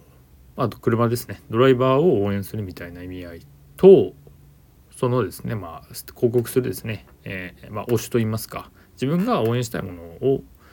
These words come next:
まあ、車に貼るということで応援するっていう意味を、まあ、かけてるんじゃないかなと思います。えー、まあ、車にですね、えーっと、自分のですね、その、まあ、広告ですよね。で、あの、貼るって結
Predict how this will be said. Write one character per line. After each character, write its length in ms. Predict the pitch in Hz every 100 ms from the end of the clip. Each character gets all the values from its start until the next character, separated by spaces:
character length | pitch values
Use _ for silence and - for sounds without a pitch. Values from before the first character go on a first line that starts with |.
| - - -
ま 80 | 110
あ、 20 |
車 220 | - 101
に 40 | 117
貼 160 | 104
る 80 | -
と 80 | -
い 60 |
う 20 | 95
こ 80 |
と 140 | 92 95
で 100 | 101
応 180 | 95 95
援 120 | 95
す 160 | -
る 60 | 123
っ 20 |
て 320 | 135 - -
い 20 | 101
う 20 |
意 20 |
味 100 | 101
を、 160 | 131 110
ま 300 | 98 90 90
あ、 60 | -
か 80 | 110
け 80 |
て 100 | 113
る 120 | 117 107
ん 20 |
じ 80 | 98
ゃ 40 |
な 40 |
い 60 | 98
か 80 | 101
な 180 | 101 101
と 180 | -
思 220 | 135 101 92
い 60 |
ま 160 | 90 90
す。 200 | - - _ - - - - - - -
え 600 | 101 98 95 92 90 87
ー、 20 |
ま 80 | 90
あ、 40 | -
車 260 | - 185
に 60 | 285
で 80 | 175
す 100 | -
ね、 80 | 98
え 800 | 104 98 92 90 90 87 87 87
ー 0 |
っ 240 | 87 - -
と、 800 | 92 90 87 87 87 87 90 - - - - - - - - 113
自 160 | 98
分 220 | 127 175
の 100 | 190
で 100 | 143
す 160 | 90 -
ね、 80 | 90
そ 140 | -
の、 320 | 92 87 85 - -
ま 120 | 120
あ、 80 | 92 - - -
広 240 | 147 160
告 160 | 165 185
で 80 | 185
す 100 | -
よ 80 |
ね。 160 | 92 98 - -
で、 200 | 107 104 -
あ 80 |
の、 100 | 101 92
貼 140 | -
る 80 | 117
っ 40 |
て 500 | 117 _ 92 87 85 - - - - -
結 200 | - 254